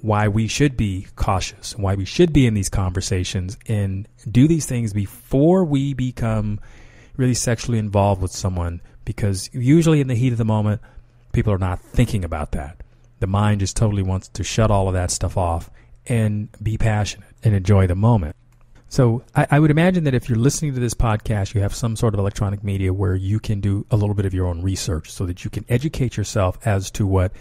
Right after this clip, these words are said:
things like syphilis and chlamydia and gonorrhea and, and herpes virus looks like, so that if you happen upon these things, then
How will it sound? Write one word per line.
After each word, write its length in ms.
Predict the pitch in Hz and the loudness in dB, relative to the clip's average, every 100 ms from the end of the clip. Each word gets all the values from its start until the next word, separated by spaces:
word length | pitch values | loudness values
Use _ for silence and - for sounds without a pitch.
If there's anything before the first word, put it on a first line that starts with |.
| - - - - - | -20 -20 -20 -20 -2
things 340 | 120 110 110 | 2 2 2
like 180 | 104 101 | 0 -2
syphilis 560 | - 113 - 101 95 - - - - | -2 -2 0 0 -2 -4 -18 -14 -6
and 140 | 104 | -6
chlamydia 540 | - 104 104 98 95 - - - | -2 0 2 2 0 -2 -10 -10
and 140 | - 98 | -6 0
gonorrhea 640 | 107 104 101 98 98 95 - - - - | 2 2 2 2 2 0 -4 -16 -18 -8
and, 420 | 113 101 98 107 - _ - - | -2 0 -2 -4 -8 _ -20 -2
and 200 | 110 101 | 2 4
herpes 320 | 101 131 120 | 6 6 4
virus 440 | 95 95 92 92 - | 4 2 2 -2 -4
looks 320 | 104 170 - | 0 0 0
like, 320 | 101 85 85 - - - - - - - | -2 -2 -4 -10 -20 -20 -20 -20 -20 -12
so 200 | - 147 | 0 2
that 260 | 143 139 - | 2 0 0
if 180 | 139 | 0
you 100 | 151 | 4
happen 360 | 143 143 160 180 | 4 4 2 0
upon 380 | 156 143 143 147 | 0 0 0 0
these 200 | 110 - | -4 -4
things, 420 | 90 73 65 - - - - - | -8 -8 -14 -18 -20 -20 -20 -2
then 480 | 110 123 120 123 | 4 4 4 0